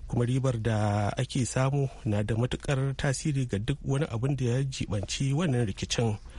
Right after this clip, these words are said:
Ribar ce ke samar da kuɗin sayan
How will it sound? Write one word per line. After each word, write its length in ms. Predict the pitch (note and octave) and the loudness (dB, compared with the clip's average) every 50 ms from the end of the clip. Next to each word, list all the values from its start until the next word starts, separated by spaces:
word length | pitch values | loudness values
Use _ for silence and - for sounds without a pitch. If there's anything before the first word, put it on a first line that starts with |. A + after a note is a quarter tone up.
| - - - - - - - - A#2+ | -14 -14 -12 -12 -12 -12 -8 -4 0
Ribar 340 | A#2 B2+ B2+ C3 A#2+ A2+ | 0 2 2 2 0 0
ce 160 | - - A#2+ A#2 | -2 -2 -2 -2
ke 160 | - - C3 | 0 0 -2
samar 380 | - - - A#2 A2+ B2 B2+ B2 | 0 0 0 0 2 2 0 0
da 320 | B2 B2+ B2 A2 G#2+ G2+ | 2 2 2 2 2 0
kuɗin 1120 | - - - - - - C3+ B2 B2+ B2+ B2+ B2 B2 B2+ C3 C3 B2+ C3 C3+ C#3 C#3 - - | 0 -2 -4 -4 -2 0 0 2 2 2 2 2 2 2 2 2 2 2 2 0 0 -2 -4
sayan 320 | - - A2 G#2 A2+ B2+ | -4 -2 0 0 2 2